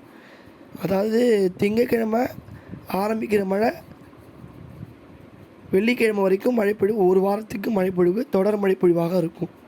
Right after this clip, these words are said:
பள்ளி, கல்லூரிகளுக்கு விடுமுறை, நிறைய மாவட்டங்களுக்கு பள்ளி, கல்லூரிகளுக்கு விடுமுறை அளிக்க வாய்ப்புகள் அதிகமாக உள்ளது. இதில் எவ்வளோ சரி, எவ்வளோ மழை எதிர்பார்க்கலாம், எவ்வளோ சென்டிமீட்டர் எதிர்பார்க்கலாம்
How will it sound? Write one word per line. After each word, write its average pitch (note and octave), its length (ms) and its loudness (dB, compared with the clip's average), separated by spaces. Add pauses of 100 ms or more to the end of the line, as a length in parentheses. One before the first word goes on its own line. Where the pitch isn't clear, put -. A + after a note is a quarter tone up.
(460)
பள்ளி, G#3 260 2
கல்லூரிகளுக்கு G#3+ 760 2
விடுமுறை, G#3+ 360 2 (200)
நிறைய G3+ 480 2 (120)
மாவட்டங்களுக்கு A3 680 0
பள்ளி, G3+ 260 0
கல்லூரிகளுக்கு F#3+ 580 2
விடுமுறை F#3+ 300 2
அளிக்க A3 300 0 (640)
வாய்ப்புகள் G3+ 520 0
அதிகமாக F3+ 380 0
உள்ளது. F3+ 300 2 (680)
இதில் A3 360 2
எவ்வளோ C4+ 200 2
சரி, C4 200 0
எவ்வளோ A#3 260 4
மழை A#3+ 200 0
எதிர்பார்க்கலாம், G#3+ 560 -2
எவ்வளோ G#3+ 140 2
சென்டிமீட்டர் G#3 420 0
எதிர்பார்க்கலாம் F#3 640 -2